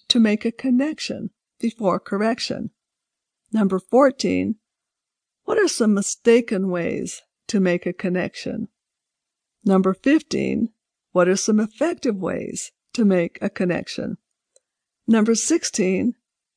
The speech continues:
what are some conventional ways to correct children? Number seventeen, name a few positive discipline ways to engage children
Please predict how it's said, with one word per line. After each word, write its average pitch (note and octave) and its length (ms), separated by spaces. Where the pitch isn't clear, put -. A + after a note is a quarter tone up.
what F#4+ 140
are G4 120
some G#3 200
conventional F#3+ 840
ways F3 540
to G3+ 100
correct - 420
children? - 540
Number F#3 280
seventeen, G3+ 960
name A3+ 400
a B3 80
few G3+ 300
positive G#3 540
discipline A3+ 500
ways E3+ 520
to A#3 120
engage G#3 500
children F3 520